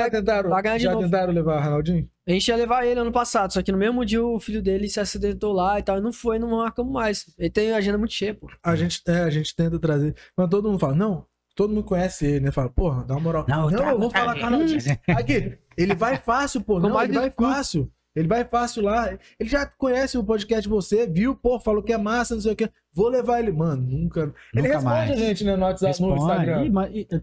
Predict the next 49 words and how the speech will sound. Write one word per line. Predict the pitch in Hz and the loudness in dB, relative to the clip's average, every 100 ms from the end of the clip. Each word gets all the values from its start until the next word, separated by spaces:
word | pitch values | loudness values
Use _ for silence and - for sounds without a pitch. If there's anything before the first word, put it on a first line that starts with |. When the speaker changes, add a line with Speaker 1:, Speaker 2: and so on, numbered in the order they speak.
| - | -4
Speaker 3:
ele | 180 202 | -2 0
tem, | 226 220 | -2 -2
eu | 175 | -2
tenho | 208 208 | 0 2
o | |
Arnaldinho | 196 185 156 160 | 2 2 2 2
no | 156 | 2
Zap | 131 143 - | 0 -2 -2
desde | 123 139 156 | -2 0 0
a | 151 | -2
época | 156 156 | -2 -2
que | 147 | 0
ele | |
era | 147 147 | 0 0
vereador | 147 160 151 139 139 | -2 -2 0 0 0
ainda. | 139 120 117 _ _ _ _ _ 107 | -2 -4 -10 _ _ _ _ _ _
Volta | 123 165 170 | -4 -4 -2
e | 180 | -2
meia | 156 | 0
me | 175 170 | 2 2
manda, | 151 156 156 | 2 0 -2
as, | 123 - | -6 -10
tipo | - | -10
assim, | - 135 | -2 -2
as, | 117 - - - | -2 -6 -12 -16
as | |
paradas | - 120 110 107 | -6 -2 -2 -2
de, | 113 101 | -2 -2
de, | 101 101 - | -2 -4 -8
que | - | -14
dispara | - - 117 | -10 -4 -2
pra | 113 | 0
um | |
monte | 117 113 | 0 2
de | |
gente, | 117 156 127 | 2 0 0
aí | 131 | 0
ele | |
manda | 131 135 | 0 -2
pra | 143 | -2
mim | 151 147 | -2 -2
também. | 156 139 117 - _ _ - | -2 -2 -4 -8 _ _ -2
Eu | 156 | 0
respondo, | 165 - 175 185 | 0 0 0 2
ele | 165 | 0
curte | - 156 156 | 0 -2 0
as | |
paradas, | - - 131 131 | -2 -2 0 0
reage. | 131 123 127 139 127 113 | 0 2 2 2 2 0